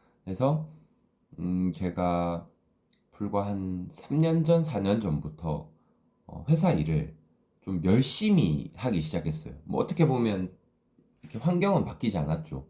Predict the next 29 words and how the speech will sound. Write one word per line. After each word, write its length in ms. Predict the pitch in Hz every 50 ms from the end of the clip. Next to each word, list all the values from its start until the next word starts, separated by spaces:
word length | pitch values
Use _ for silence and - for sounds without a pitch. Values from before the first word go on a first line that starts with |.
| _ _ _ _ _ _ _ _ _
그러니까 100 | - 78
제가 300 | 78 80 87 85 90 85
그런 340 | - 101 95 92 87 82 76
마음가짐을 720 | 76 78 80 85 90 92 95 92 87 90 85 80 76 78
가지고 580 | 78 90 90 - 80 78 - 107 120 - - - _ _ _ _ _ _ _ _ _ _
뭔가 580 | - 92 95 92 87 90 87 80 80 78 78 76
지금 360 | - - 110 104 127 127 127
하고 320 | 139 185 175 - 156 127
있는 340 | 101 92 90 92 95 92 85
일을 340 | 80 80 127 78 78 78 - - - -
다시 260 | - 110 117 - 185
한번 380 | 120 104 87 - 78 73 69 -
보기 260 | 92 92 85 87 78
시작했던 540 | 78 - - 92 92 104 - - 82 73 62
거죠. 180 | 60 - - - - - _ _ _ _ _ _ _ _ _ _ _ _ _ - - - _ -
다시 460 | - 76 76 78 78 73 69 - - - - - - - - - - -
이 140 | - 160 170
일을 180 | 147 135 110
좀 160 | - 95 92 -
잘하려면 560 | - - 85 95 107 127 143 147 131 95 73
어떻게 320 | 69 - 80 78 85 90
해야 140 | 85 80 78
되나? 360 | 80 80 76 71 65 65 - - _ _ _ _ _ _ _ _ _ _ -
어, 320 | - - - - - - - - -
이거를 920 | - 104 101 - 104 101 101 101 98 98 95 98 113 139 151 156 156 156 -
좀 300 | - 120 120 - - - - _ _ _ _ _ -
나의 400 | 98 101 98 123 170 185 151 104
일로 220 | 90 85 90 92
생각하려면 920 | 92 147 151 147 147 151 156 139 123 113 107 101 104 107 104 104 104 101